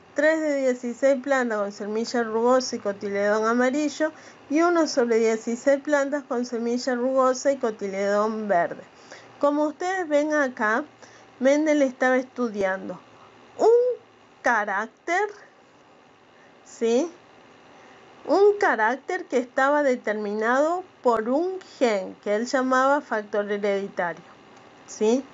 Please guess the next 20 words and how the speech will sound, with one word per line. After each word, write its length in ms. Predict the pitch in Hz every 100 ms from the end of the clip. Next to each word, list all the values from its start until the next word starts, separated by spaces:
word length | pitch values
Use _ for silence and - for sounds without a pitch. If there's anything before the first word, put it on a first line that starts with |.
| - - - -
Y 100 | 285
el 240 | 320 330 427 494
otro 300 | 480 277 247
carácter, 800 | 202 214 247 247 247 - 262 - - _ _ _ - - _ -
que 100 | 269
era 100 | 285
independiente, 1300 | 302 277 233 208 220 240 277 320 277 254 247 285 302
estaba 480 | - 269 - 339 349
determinado 1000 | 320 277 254 233 247 262 277 262 254 285 - -
por 220 | 254 247
otro 480 | 359 427 - 240 254
gen 480 | - 240 233 262 277 -
que 160 | 262 254
él 140 | 277
llamaba, 640 | 294 254 247 240 247 269 294 - - - - - -
eh, 220 | 208 208
también 480 | 208 196 214 208 233
factor 400 | 247 226 202 196 196
hereditario, 720 | 190 196 214 220 254 208 160 - - - -
¿sí? 440 | - - 202 226